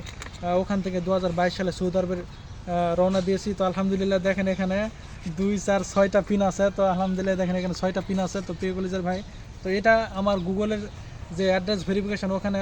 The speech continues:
আহ, পোস্ট, মানে, আহ, এটা আপনার, আহ, দিয়ে, ঠিক আছে, মানে সাবমিট করলেই কিন্তু অ্যাড্রেস ভেরিফিকেশন হয়ে যাবে। এবং আমি ব্যাংক সেট আপ করবো।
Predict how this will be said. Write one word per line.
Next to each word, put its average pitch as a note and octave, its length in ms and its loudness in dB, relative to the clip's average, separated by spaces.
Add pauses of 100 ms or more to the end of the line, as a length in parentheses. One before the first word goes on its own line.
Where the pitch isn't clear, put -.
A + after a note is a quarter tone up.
আহ, F3+ 60 0 (640)
পোস্ট, G#3 240 -4
মানে, F#3 260 0
আহ, F#3 100 -2 (840)
এটা F#3 300 2
আপনার, F3+ 320 -2
আহ, E3+ 300 -4 (640)
দিয়ে, G#3 180 4
ঠিক G#3 180 -2
আছে, G3+ 220 2
মানে F3+ 180 0 (360)
সাবমিট F#3 380 -2
করলেই G#3+ 240 -2
কিন্তু G3+ 220 -2
অ্যাড্রেস F#3+ 340 0
ভেরিফিকেশন F#3+ 400 0
হয়ে F#3 140 0
যাবে। G3+ 220 -2
এবং G3 180 -2
আমি F3+ 140 0
ব্যাংক F#3+ 260 0
সেট F#3+ 160 -2
আপ F#3 140 -2
করবো। G3+ 260 -4